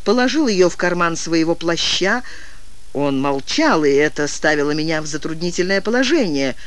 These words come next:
«Почему вы молчите?» спросил я. «А что я должен сказать?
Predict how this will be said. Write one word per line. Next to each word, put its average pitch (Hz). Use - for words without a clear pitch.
«Почему 135
вы 147
молчите?» 233
спросил 139
я. 107
«А 110
что -
я 135
должен 127
сказать? 123